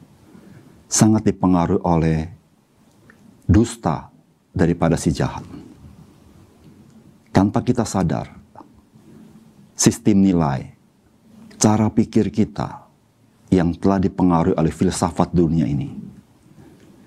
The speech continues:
semua itu membuat kita memberikan penilaian terhadap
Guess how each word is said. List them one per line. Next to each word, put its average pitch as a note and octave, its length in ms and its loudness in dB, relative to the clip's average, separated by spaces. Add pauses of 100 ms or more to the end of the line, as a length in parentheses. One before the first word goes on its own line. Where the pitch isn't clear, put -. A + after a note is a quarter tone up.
(140)
semua A#2 400 2
itu C3 400 2
membuat F#2 400 2
kita G2+ 640 -2 (400)
memberikan G2 560 2
penilaian F2 880 0 (1400)
terhadap G#2 320 2